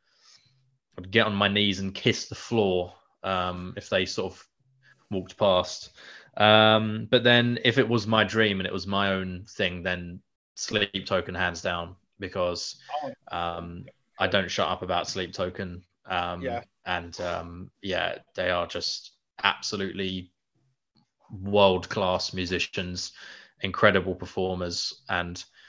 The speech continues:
Speaker 1: to just be on the same bill would be incredible. It would never happen <laughs> because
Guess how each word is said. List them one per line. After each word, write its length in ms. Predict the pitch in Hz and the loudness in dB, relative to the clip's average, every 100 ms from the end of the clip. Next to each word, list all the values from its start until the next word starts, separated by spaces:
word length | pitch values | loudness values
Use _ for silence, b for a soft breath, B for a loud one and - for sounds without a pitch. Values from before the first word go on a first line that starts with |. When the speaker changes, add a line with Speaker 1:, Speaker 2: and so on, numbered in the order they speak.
| b b b b _ _ | b b b b _ _
Speaker 1:
to 160 | - 98 | -4 -2
just 720 | - 98 - - - - - | 4 4 2 -2 -6 -10 0
be 80 | 113 | 4
on 120 | 113 | 6
the 60 | 104 | 4
same 360 | - 110 101 | 6 6 6
bill 220 | 98 104 98 | 4 6 4
would 140 | 92 | 2
be 160 | 95 92 | -2 -2
incredible. 800 | 90 - 98 87 87 92 101 _ | -4 0 0 0 -2 -4 -6 _
It 140 | - 98 | -4 -2
would 140 | 98 | 0
never 380 | 101 110 113 101 | 2 6 8 8
happen 440 | 101 95 101 117 - - | 4 2 0 -2 2 10
<laughs> 500 | 196 - 202 - 165 | 10 10 6 6 2
because 640 | 143 - - 160 135 - | 2 4 8 8 8 4